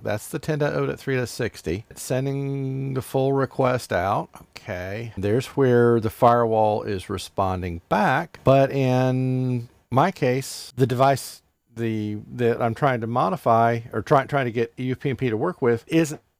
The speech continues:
seeming to respond. So this is where having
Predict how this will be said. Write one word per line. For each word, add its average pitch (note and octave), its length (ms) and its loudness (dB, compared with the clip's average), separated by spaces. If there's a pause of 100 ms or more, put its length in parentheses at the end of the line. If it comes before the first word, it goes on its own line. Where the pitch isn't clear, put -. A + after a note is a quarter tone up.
(120)
seeming C#3 540 -6
to B2+ 160 -6
respond. A#2+ 580 -2 (300)
So B2+ 180 2
this C#3 240 0
is F3+ 100 -10
where F3+ 140 -2
having C#3 560 -2